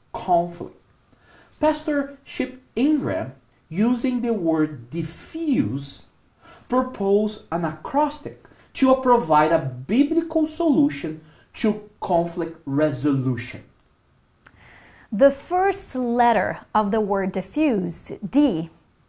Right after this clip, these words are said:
Speaker 2: stands for define the problem. Before you approach any family,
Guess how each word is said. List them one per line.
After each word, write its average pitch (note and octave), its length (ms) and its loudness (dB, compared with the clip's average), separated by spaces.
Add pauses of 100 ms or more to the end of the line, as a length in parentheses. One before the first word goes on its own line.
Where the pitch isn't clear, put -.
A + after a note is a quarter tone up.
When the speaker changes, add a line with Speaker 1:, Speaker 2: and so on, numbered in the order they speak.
Speaker 2:
stands G#3+ 520 -4
for F3 440 -4 (240)
define A#3+ 760 -2
the A#3+ 120 -6
problem. - 560 -8 (1200)
Before F#4 440 6
you F4 180 4
approach A3+ 580 0 (140)
any F4 300 0
family, C4 640 2